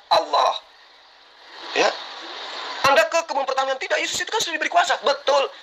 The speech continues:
Tapi apa yang Yesus katakan dalam Yohanes tujuh belas ayat tujuh? Sem-, mereka semua tahu bahwa apa yang ada pada diriku itu semua adalah hal yang berasal daripadamu. Berarti mau hebat apapun Yesus, kehebatannya berasal dari Tuhannya. Sembah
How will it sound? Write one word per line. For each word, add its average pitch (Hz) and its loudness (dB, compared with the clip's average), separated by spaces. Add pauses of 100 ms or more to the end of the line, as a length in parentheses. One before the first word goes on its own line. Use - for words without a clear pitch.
(120)
Tapi 214 2
apa 247 4
yang 214 4
Yesus - -4
katakan 185 0
dalam 175 4
Yohanes 165 0
tujuh 160 -4
belas 160 0
ayat 147 0
tujuh? 139 -6 (320)
Sem-, 269 0
mereka 285 2
semua 240 -2
tahu 214 4 (400)
bahwa 226 4
apa 330 2
yang 254 0
ada 233 4
pada 196 0
diriku 180 -4
itu - -2
semua 196 2
adalah 156 4
hal 240 4
yang 185 0
berasal 151 0
daripadamu. 226 -2 (480)
Berarti 285 2
mau 262 2
hebat 214 2
apapun 277 0
Yesus, 262 0
kehebatannya 160 -2
berasal 165 -4
dari 208 -2
Tuhannya. 262 0 (160)
Sembah 370 2